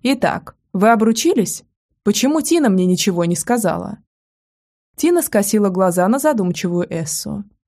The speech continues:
Потом оглянулась на Арма. Герцог Гамеш сказал ей обзавестись сильным покровителем. Так почему бы не выбрать на эту роль Альфонса? Он молод, красив, перспективен и учтив.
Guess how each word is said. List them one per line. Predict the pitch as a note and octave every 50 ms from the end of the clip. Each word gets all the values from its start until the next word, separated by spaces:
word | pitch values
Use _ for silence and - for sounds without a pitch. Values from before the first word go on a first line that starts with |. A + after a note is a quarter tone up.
| _ _ _ _ _
Потом | F#3+ F#3 F3+ - F#3 F#3+ C4
оглянулась | D4+ D4+ D#4 E4 D#4+ C4+ G3+ F3 F3 E3+ - -
на | F#3 F3 E3+ E3 E3
Арма. | E3 F3+ F3+ F#3 - - - - _ _ _ _ _ _ _ _ _ _ _ _ _
Герцог | - F3 G3+ C4 D4 D4 - - B3+
Гамеш | G3 F3 G3 G3 F#3+ F3+ F3 F3+ - -
сказал | - - C4+ C4+ B3+ D4 D4 D4+
ей | C#4 C4 D4 D4
обзавестись | C#4+ B3 A#3 D4 C#4 C#4+ C4 - - - D4 - -
сильным | - G3+ F3+ F3+ F3 F3
покровителем. | E3+ F3+ - F#3+ F3+ F3 E3+ E3 D#3+ - F3+ - - - - - - _ _ _ _ _ _ _ _ _
Так | G#3+ G#3+ G#3+
почему | - C#4+ - - E4+ E4+ E4 A3+
бы | F#3+ F#3
не | F#3 F3+
выбрать | E3+ E3+ F3 F3 G3 A3 A3+
на | B3 C4 C4+ C4+
эту | C4+ C4+ C#4
роль | C#4 C#4+ C#4+ C4+
Альфонса? | C#4 C4+ B3 - - A#3+ F#3+ E3+ E3 - - - G3 - A3+ - _ _ _ _ _ _ _ _ _ _ _ _
Он | - F#4 F4+
молод, | E4 A#3 F3+ E3 D#3+ E3+ E3 - - - - - _ _ _
красив, | - - E3+ F3+ F3 - - D3+ - E3+ - - _ _ _ _ _ _ _
перспективен | - G#3+ G3+ - - - G#3+ G#3 - - - F3+ F3 G#3+ C4+ C4+
и | - B3+ C4
учтив. | C4+ B3+ B3+ - - - - D#3+ D#3 D3 - -